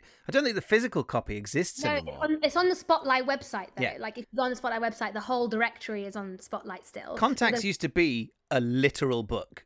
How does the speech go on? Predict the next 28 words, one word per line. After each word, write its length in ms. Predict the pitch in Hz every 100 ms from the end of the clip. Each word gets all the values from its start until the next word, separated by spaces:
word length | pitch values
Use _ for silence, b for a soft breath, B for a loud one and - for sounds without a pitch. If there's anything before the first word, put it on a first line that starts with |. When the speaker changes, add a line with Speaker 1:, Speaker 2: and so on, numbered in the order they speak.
| _
Speaker 1:
that 140 | 127
you 80 | 117 123
Speaker 2:
Yeah. 140 | 120
Speaker 1:
would 160 | 120 120
have 400 | - 127 104 101 b b b b b -
just 300 | 151 120 - - _ _ _ _
everything 600 | - 160 120 123 - 104 90
in. 220 | 78 - _ _ -
Speaker 2:
Ev-, 160 | 262
it 140 | 254 254
had, 160 | 277
like, 140 | 269 247
all 140 | 285 285
the 80 |
casting 420 | 269 254 240 240 226
directors, 520 | 220 220 - 220 208
all 180 | 247 247
the 140 | 254
agents, 560 | 220 214 220 208 208 -
or, 100 | 240
like, 160 | 226 -
ev-, 180 | 226 240
everyone, 600 | 254 226 233 226 208 196 196 - 208 -
everyone's 380 | 226 226 220 208
directory 560 | 214 214 - 214 185
on 180 | 190 196
there. 260 | 190 - - B B B
So 400 | - - 269 254